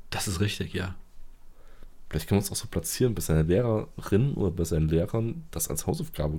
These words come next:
Speaker 2: quasi mitzugeben.
Speaker 1: Oh, super. Ich muss ja nur Elternsprecher werden, dann können wir das implizieren.
Speaker 2: Ja gut, aber das kriegen wir ja hin.
Speaker 1: Ja, na klar.
Speaker 2: Weil die Wahl st-, findet ja unser,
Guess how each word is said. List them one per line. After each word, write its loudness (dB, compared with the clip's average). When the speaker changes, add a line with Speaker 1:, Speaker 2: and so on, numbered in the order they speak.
Speaker 2:
quasi -2
mitzugeben. -2
Speaker 1:
Oh, 2
super. 4
Ich -2
muss 8
ja 12
nur 10
Elternsprecher 6
werden, 4
dann 4
können 6
wir 8
das 4
implizieren. 4
Speaker 2:
Ja -4
gut, -6
aber 4
das -2
kriegen -2
wir 4
ja 4
hin. -4
Speaker 1:
Ja, 4
na 2
klar. 4
Speaker 2:
Weil 4
die 0
Wahl 6
st-, -10
findet 2
ja 0
unser, 4